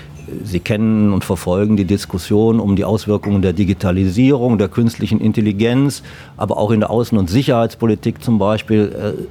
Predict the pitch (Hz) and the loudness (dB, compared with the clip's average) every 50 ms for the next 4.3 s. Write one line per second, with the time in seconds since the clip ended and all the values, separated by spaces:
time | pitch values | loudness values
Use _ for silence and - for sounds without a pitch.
0 | - 120 98 113 117 110 - - 101 110 117 117 110 - - 107 110 117 113 110 | -6 -2 0 2 2 2 0 0 0 0 0 -2 -4 -4 -2 0 0 2 2 0
1 | 113 110 107 - 104 110 - - 113 - - - 101 104 107 - 117 101 - 110 | 0 0 0 -2 -2 -4 -4 -6 -10 -8 -4 0 0 0 2 0 0 0 0 0
2 | 107 - - 107 90 - - 123 117 120 120 113 107 107 107 110 113 110 110 95 | 0 0 -2 -4 -4 -4 -2 -2 0 0 2 2 2 2 0 0 0 0 0 2
3 | 107 107 107 104 95 82 104 117 110 - - - - - - 107 95 98 101 101 | 2 2 2 2 2 2 0 0 -2 -2 -6 -8 -8 -6 -4 -2 0 0 0 0
4 | 95 95 98 101 104 104 | 0 0 0 0 0 -2